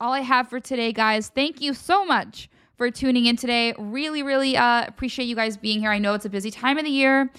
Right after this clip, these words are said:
so, uh, not super easy for you guys to make, to find time for this. But like I've been saying for the past, I would say, week,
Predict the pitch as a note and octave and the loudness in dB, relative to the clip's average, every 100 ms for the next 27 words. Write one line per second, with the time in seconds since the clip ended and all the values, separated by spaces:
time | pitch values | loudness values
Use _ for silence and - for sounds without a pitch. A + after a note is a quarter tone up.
0 | - - - B3 A#3 A3+ A3+ G#3+ A3 G#3+ | -20 -16 0 4 4 4 0 0 2 2
1 | G#3 G#3+ G#3+ B3 - C4 A#3 B3 B3 - | 0 0 2 0 -2 -6 0 0 0 -4
2 | - B3 A#3+ A#3+ A3+ A3 A3+ A3 G#3+ _ | -2 0 0 -2 -2 -2 -2 -2 -2 _
3 | - G#3+ G#3+ G#3 G#3+ G#3 G#3 G3 G3 - | -12 -2 0 0 0 -2 0 0 -2 -6
4 | - - - C#4 D4+ E4 D#4 F4 - D4+ | -20 -6 2 4 4 2 0 -4 -4 -4
5 | C#4+ D4 - C4+ C4+ B3+ A#3+ A#3+ - B3+ | -2 -4 0 2 2 0 -6 -6 -4 -6
6 | A#3 B3+ - | -2 -4 -4